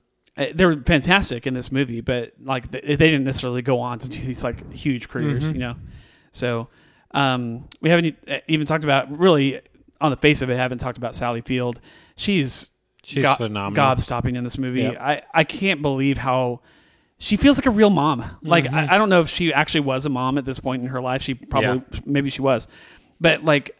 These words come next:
Speaker 1: I, she's, she's like every mom you've ever known, <laughs> like, all packaged into one. And how she, like, t-, she's doing this for her kids. Like, she wants to defend them. She is also, like, a,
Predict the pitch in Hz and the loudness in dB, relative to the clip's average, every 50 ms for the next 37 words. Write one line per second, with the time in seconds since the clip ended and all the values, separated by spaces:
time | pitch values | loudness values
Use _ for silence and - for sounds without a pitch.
0 | _ _ _ _ _ _ _ - _ _ _ _ _ - - - _ - - - | _ _ _ _ _ _ _ -20 _ _ _ _ _ -20 -20 -20 _ -20 -18 -6
1 | 185 - 220 208 180 180 - - - - 208 185 165 185 185 180 170 170 - 175 | -4 -2 -2 -2 -4 -8 -10 -8 -4 -2 -2 -2 0 2 2 2 2 2 2 2
2 | 190 185 214 214 202 185 160 165 170 170 170 165 143 147 160 147 131 143 135 151 | 4 4 4 2 4 4 4 4 4 2 2 0 -4 -4 -6 -4 -4 -2 -2 0
3 | 143 139 131 143 185 - - - - - - 202 202 - 170 175 175 170 180 175 | 0 0 0 -2 -2 -6 -8 -16 -12 -2 0 0 0 2 4 4 6 6 6 4
4 | 170 170 180 160 165 170 156 147 139 143 143 147 160 170 - - - - - - | 4 2 0 -2 0 0 0 0 0 2 2 2 0 0 -2 -6 -16 -20 -20 -20
5 | - - _ - 180 175 165 160 160 156 - - 151 160 170 160 156 - - 175 | -20 -10 _ 0 2 2 2 2 0 -2 -4 -6 -2 2 2 2 2 2 -2 -2
6 | 156 147 139 131 120 - - _ _ _ _ _ _ _ _ _ _ _ - - | 0 0 0 -2 -4 -8 -18 _ _ _ _ _ _ _ _ _ _ _ -20 -20
7 | - _ _ - - _ - 160 - 185 160 - 175 185 185 175 151 - - - | -20 _ _ -20 -18 _ -4 -2 0 0 2 4 4 4 4 2 0 -2 -2 2
8 | 151 156 160 156 135 160 156 143 - - 139 139 143 151 147 156 143 135 - 151 | 4 4 4 4 2 0 -4 -4 -2 -2 0 2 2 2 2 0 -2 -2 -2 -2
9 | 147 139 - 139 127 123 127 - - 147 151 151 151 143 143 147 147 147 151 - | -2 -2 -2 -4 -4 -6 -8 -4 -2 -2 0 0 0 0 0 -2 -2 -2 -4 -8
10 | - - - - _ - - 165 160 147 156 151 151 - 156 139 131 135 131 | -12 -20 -20 -14 _ -2 0 0 4 4 4 4 4 2 -2 -2 -2 -4 -6